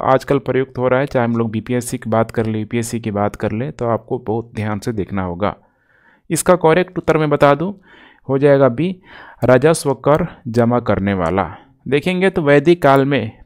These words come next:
प्रशासन के कार्य में राजा की सहायता करने वाले अधिकारियों को यहाँ पे रत्नी कहा जाता था। रत्नी कहा जाता था राजा के प्रशासन में सहायता करने वाले अधिकारियों को। अब यहीं पे आपको ध्यान रखना है कि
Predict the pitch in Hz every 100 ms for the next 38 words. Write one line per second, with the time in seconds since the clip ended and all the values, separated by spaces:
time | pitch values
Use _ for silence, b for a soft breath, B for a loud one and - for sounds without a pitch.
0 | - 131 - 135 - 160 147 131 123 131
1 | 127 127 107 120 131 147 147 143 - 117
2 | 120 131 127 120 120 123 120 117 117 113
3 | 113 113 107 113 113 120 107 107 113 101
4 | 110 123 131 147 131 104 90 87 98 -
5 | - - _ _ _ _ _ _ _ _
6 | _ - 120 127 127 147 156 147 120 131
7 | 156 - 113 113 127 123 113 107 110 B
8 | B B 117 120 123 135 135 127 127 117
9 | 117 110 - 123 113 101 101 b b b
10 | - - 127 135 131 135 - 110 113 104
11 | 101 107 135 110 101 95 90 90 90 104
12 | 85 B B B - 160 147 147 170 175
13 | 156 151 156 123 131 143 135 135 135 156